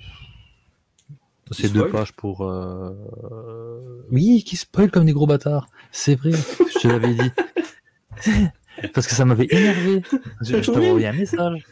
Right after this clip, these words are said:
Speaker 2: Parce que, parce que, parce que ces connards, ils te disent, euh, ils t'expliquent donc l'histoire, euh,
Speaker 1: Ouais.
Speaker 2: de, euh, Betty qui perd le gosse, euh, euh, que
Speaker 1: En
Speaker 2: Marvel
Speaker 1: gros,
Speaker 2: qui est
Speaker 1: ils
Speaker 2: pas
Speaker 1: disent à
Speaker 2: d'accord.
Speaker 1: la page deux cents, tu seras pas étonné, gros.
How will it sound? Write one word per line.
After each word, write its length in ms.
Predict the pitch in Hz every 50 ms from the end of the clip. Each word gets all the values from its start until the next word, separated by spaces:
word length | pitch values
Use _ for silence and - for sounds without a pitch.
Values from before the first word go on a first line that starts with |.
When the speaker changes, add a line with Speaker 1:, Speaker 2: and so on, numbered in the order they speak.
| _ _ _ _ _ _ _ 381 - _ _ _ _ - 339 330 _ _ _
Speaker 2:
Parce 180 | - 117 104 -
que, 380 | - 120 113 110 107 107 107
parce 220 | 101 - - - -
que, 280 | - 113 113 110 110 101
parce 120 | 110 104 -
que 80 | -
ces 140 | - - -
connards, 300 | - 104 101 135 180 214
ils 80 | 175 123
te 80 | - 113
disent, 320 | 101 110 156 226 240 - 117
euh, 360 | 110 107 107 104 104 104 104
ils 100 | - 113
t'expliquent 340 | - 120 107 - - 165 135
donc 180 | 110 104 98 -
l'histoire, 560 | 107 95 - - 123 139 180 233 233 - - _ _ _ _ _ _ _ - - _ _ _ _ -
euh, 180 | 110 101 98 98
Speaker 1:
Ouais. 60 | 98
Speaker 2:
de, 160 | 98 92 104
euh, 440 | 120 151 175 180 143 104 95 92 92
Betty 360 | 92 92 104 95 - - 147
qui 160 | 143 - - -
perd 240 | - 110 98 95
le 80 | 95 95
gosse, 440 | 90 104 117 139 165 165 - - - 101
euh, 480 | 95 95 95 98 98 101 101 101 98 98 95 _ _ _ _ _ _ _ _ _ _ _ _ _ _ -
euh, 200 | 104 98 95 92 92 -
que 80 | -
Speaker 1:
En 40 | 98
Speaker 2:
Marvel 260 | 101 110 104 101 113 117
Speaker 1:
gros, 60 | -
Speaker 2:
qui 60 | -
est 20 |
Speaker 1:
ils 60 | - 127
Speaker 2:
pas 80 | 92
Speaker 1:
disent 100 | - -
à 40 | -
Speaker 2:
d'accord. 180 | - - - -
Speaker 1:
la 60 | 107
page 240 | 107 160 165 165 147
deux 120 | 156 156
cents, 240 | 156 - 175 165 156
tu 80 | 214
seras 180 | - - - 117
pas 160 | - 165 170
étonné, 400 | 180 - - 170 170 175 190 190
gros. 340 | 180 156 156 170 180 180 -